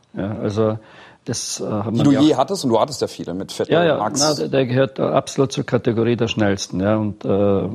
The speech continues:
Speaker 1: das hat er mehrfach unter Beweis gestellt, ja, also abgesehen jetzt von der Formel drei, wo er Macau gewonnen hat, ja, äh, in der, in der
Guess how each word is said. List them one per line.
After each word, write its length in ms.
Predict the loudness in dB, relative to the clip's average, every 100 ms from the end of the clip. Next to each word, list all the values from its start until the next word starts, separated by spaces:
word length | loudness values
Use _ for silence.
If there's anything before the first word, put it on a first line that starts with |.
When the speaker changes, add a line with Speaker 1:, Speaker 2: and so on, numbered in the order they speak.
| -6 -4
Speaker 1:
das 180 | -4 -2
hat 140 | 2
er 100 | 2
mehrfach 500 | 4 4 2 2 0
unter 200 | 0 -2
Beweis 400 | 0 2 2 0
gestellt, 500 | -4 -2 2 2 0
ja, 120 | 0 0
also 360 | 0 0 -2 -4 -16 -20 -6
abgesehen 560 | -2 -2 -2 0 0 2
jetzt 180 | -2 -2
von 140 | -4
der 80 | -2
Formel 280 | -2 -2 0
drei, 340 | 2 2 2
wo 100 | 2
er 60 | 0
Macau 480 | -2 -2 0 2 2
gewonnen 420 | 2 2 2 2
hat, 260 | 2 0
ja, 200 | -2 -4 -6 -14 -20 -20 -14
äh, 800 | -2 2 4 4 4 0 -4 -4
in 140 | 0 2
der, 80 | 2
in 120 | 2
der 340 | 2 4 2